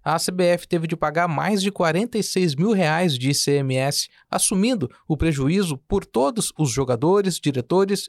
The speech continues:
e comissão técnica. O curioso é que esse fato despertou a atenção da Receita para futuros voos da C B F. E não é que as tentativas de contrabando aconteceram de novo? Em fevereiro de noventa e cinco,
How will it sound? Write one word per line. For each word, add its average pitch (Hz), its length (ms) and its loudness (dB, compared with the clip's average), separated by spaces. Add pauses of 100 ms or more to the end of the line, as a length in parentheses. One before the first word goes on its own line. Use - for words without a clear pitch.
e 160 60 -2
comissão 156 400 -2
técnica. - 520 -8 (220)
O 214 100 -6
curioso 160 580 2 (320)
é 170 80 -2
que 233 100 -2
esse 220 160 0
fato 220 300 0
despertou 247 680 -2
a 180 140 2
atenção 151 500 0
da 151 80 0
Receita 151 480 0
para 214 180 -2
futuros 240 920 0
voos 165 360 0
da 180 80 0
C 190 140 -2
B 202 100 0
F. 156 380 -2 (280)
E 240 100 -2
não 269 180 2
é 302 80 2
que 269 80 -2
as - 80 -4
tentativas 175 600 -2
de 151 80 -2
contrabando 143 560 0
aconteceram 131 520 -2
de 135 160 0
novo? 190 440 0 (180)
Em 208 100 0
fevereiro 185 560 2
de 151 120 0
noventa 131 320 -2
e 117 40 -4
cinco, - 400 -2